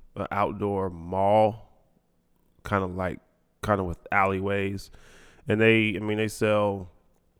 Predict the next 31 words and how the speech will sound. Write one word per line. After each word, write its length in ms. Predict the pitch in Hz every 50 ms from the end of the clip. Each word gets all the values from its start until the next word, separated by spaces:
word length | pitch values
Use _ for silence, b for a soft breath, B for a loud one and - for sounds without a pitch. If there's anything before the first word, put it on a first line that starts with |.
| _ _ _ _ _ _ -
they 120 | - 113
sell 220 | 101 113 117 110 104
food, 540 | - - 113 117 120 117 117 117 113 104
they 80 | - 101
sell 460 | 98 - - 107 104 101 101 101 95
the, 100 | 87 87
uh, 500 | 80 73 95 92 87 80 78 69 58 58
fruit, 540 | 110 - - - 120 120 120 - - - -
not 180 | 104 92 82 85
fruit, 300 | - - 90 87 85 -
what 160 | 92 87 82
is 80 | 85
this 160 | - - 90 -
stuff? 300 | - - - - 64 -
Vegetables. 800 | 92 117 127 123 - - 135 113 117 117 117 113 117 117 104 -
They, 120 | 101 95
you 120 | - 110
can 80 | 101 107
get 180 | 95 - 87 -
suits 360 | - - 123 120 110 - -
made. 460 | 107 110 107 107 104 104 104 101 95
And 180 | 98 90 73 76
they 80 | 101
have, 220 | 107 107 101 - 120
they 120 | 123 139
have 180 | 151 143 123 -
pretty, 180 | 143 131 123 123
it's 180 | 117 117 -
almost 280 | 160 165 170 175 151 -
like 180 | 131 120 -
a, 260 | 110 98 98 87 87